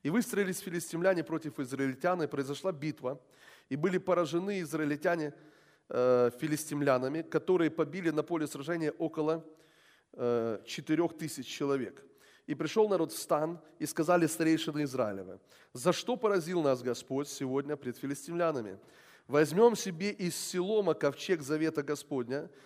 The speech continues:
и он пойдёт среди нас и спасёт нас от руки врагов наших.“ И послал народ в Силом, и принесли оттуда ковчег завета Господа Саваофа,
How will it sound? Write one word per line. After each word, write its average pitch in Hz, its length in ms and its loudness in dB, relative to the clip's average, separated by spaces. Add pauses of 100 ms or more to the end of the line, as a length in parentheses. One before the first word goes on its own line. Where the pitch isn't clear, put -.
(160)
и 131 60 -2
он 165 140 4
пойдёт 165 320 0
среди 170 280 -4
нас 135 360 2
и 151 80 -4
спасёт - 480 -2
нас 156 160 -2
от 127 100 -6
руки 127 220 -8
врагов 127 380 -2
наших.“ 127 320 -6 (520)
И 170 120 -2
послал 208 480 6
народ 196 300 6
в - 60 -10
Силом, 143 500 0
и 151 120 -6
принесли 156 420 -2
оттуда 180 360 0
ковчег 147 360 -2
завета 147 380 -2
Господа 143 400 -6
Саваофа, 147 580 -4